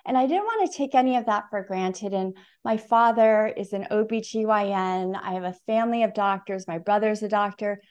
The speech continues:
I grew up watching family members live in service, live not just for yourself,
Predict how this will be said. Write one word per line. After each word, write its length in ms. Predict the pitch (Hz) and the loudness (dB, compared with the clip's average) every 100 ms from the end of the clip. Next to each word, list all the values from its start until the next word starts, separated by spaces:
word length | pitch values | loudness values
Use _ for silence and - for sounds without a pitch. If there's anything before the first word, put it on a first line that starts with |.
| _ - | _ -2
I 140 | 226 | 0
grew 220 | 220 226 | 2 4
up 180 | 233 240 | 4 4
watching 720 | 214 208 202 - 214 196 196 196 _ _ _ _ _ _ _ _ _ | 2 0 -2 -6 -6 -4 -6 -10 _ _ _ _ _ _ _ _ _
family 380 | 311 302 311 302 | 4 6 8 8
members 540 | 277 247 247 233 220 220 | 8 6 4 4 4 2
live 160 | 208 196 | 0 -2
in 120 | 196 | -6
service, 920 | 190 202 190 214 294 349 - - - - | -6 -2 0 0 -2 -4 -10 -20 -20 -10
live 460 | 208 202 196 190 190 - | -2 4 6 6 0 -6
not 400 | 214 208 202 - | -2 2 2 0
just 240 | 208 190 - | -6 -10 -4
for 80 | |
yourself, 640 | 180 185 185 - 180 302 | -2 -2 -2 -2 2 2